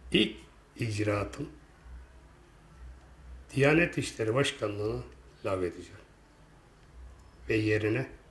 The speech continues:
Din İşleri Bakanlığı'nı kuracağız. Niye diyeceksiniz? Devletin dini İslam diyoruz.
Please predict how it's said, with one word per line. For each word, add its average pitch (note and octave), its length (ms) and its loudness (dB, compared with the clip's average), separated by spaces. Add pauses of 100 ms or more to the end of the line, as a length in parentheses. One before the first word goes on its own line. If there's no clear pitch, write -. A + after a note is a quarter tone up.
(1040)
Din A#2+ 140 4
İşleri A2 400 0
Bakanlığı'nı G2+ 580 -2
kuracağız. - 460 -12 (320)
Niye A#2 260 4
diyeceksiniz? F#2+ 680 -6 (1400)
Devletin D#3 580 8
dini C3 460 8 (540)
İslam A2 480 0
diyoruz. F#2+ 440 -4